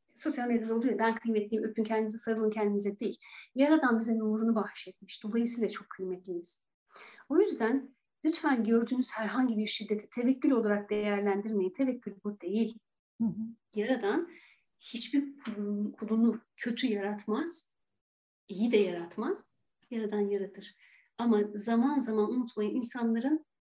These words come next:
Speaker 1: kalbi hastalanır. Yani kötülük hasta-, <laughs> kötülük. Çünkü insanların, e, öfkesi var, insanların korkuları var, insanların yaşadıkları travmalar var. Bunlarla baş edebilecek,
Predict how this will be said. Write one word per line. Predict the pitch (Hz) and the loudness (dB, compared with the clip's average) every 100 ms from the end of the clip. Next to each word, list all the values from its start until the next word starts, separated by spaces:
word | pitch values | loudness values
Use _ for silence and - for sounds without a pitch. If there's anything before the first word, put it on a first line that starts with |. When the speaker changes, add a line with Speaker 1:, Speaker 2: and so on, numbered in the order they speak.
| - | -14
Speaker 1:
kalbi | - 208 214 214 | -10 -4 -4 -2
hastalanır. | - - - - 175 180 - - - _ _ _ _ _ _ _ _ _ _ - | -4 -4 -10 -10 -12 -12 -12 -14 -14 _ _ _ _ _ _ _ _ _ _ -8
Yani | 180 180 269 302 - _ - | -4 -2 -2 -4 -12 _ -4
kötülük | 311 277 - | 0 0 0
hasta-, | 220 208 - - 214 208 | -4 -6 -6 -8 -10 -10
<laughs> | - | -10
kötülük. | - - 226 - - - - - - | -8 -2 -2 -4 -12 -16 -16 -14 -4
Çünkü | - 240 254 | 0 2 2
insanların, | 233 269 254 254 254 269 - - - | 0 2 4 4 4 0 -2 -18 -4
e, | 214 208 202 208 | 0 2 2 0
öfkesi | 269 - - 196 247 220 | -2 -2 -4 -2 0 0
var, | 190 202 | -2 -2
insanların | 233 233 254 226 220 226 240 | -2 -2 -2 -2 -2 -4 -6
korkuları | - 254 254 202 196 220 | -4 -4 -2 -4 -4 -2
var, | 190 | -4
insanların | 226 - 240 247 254 | -4 -4 -6 -4 -4
yaşadıkları | - 208 - 226 233 | -4 -8 -6 -6 -4
travmalar | 233 254 233 208 214 226 | -2 -2 0 2 0 -2
var. | 190 190 - - - - _ - | -4 -8 -8 -14 -20 -20 _ -10
Bunlarla | 214 214 262 285 | -4 2 6 6
baş | 233 233 | 4 0
edebilecek, | 220 208 208 208 202 | -4 -6 -6 -4 -6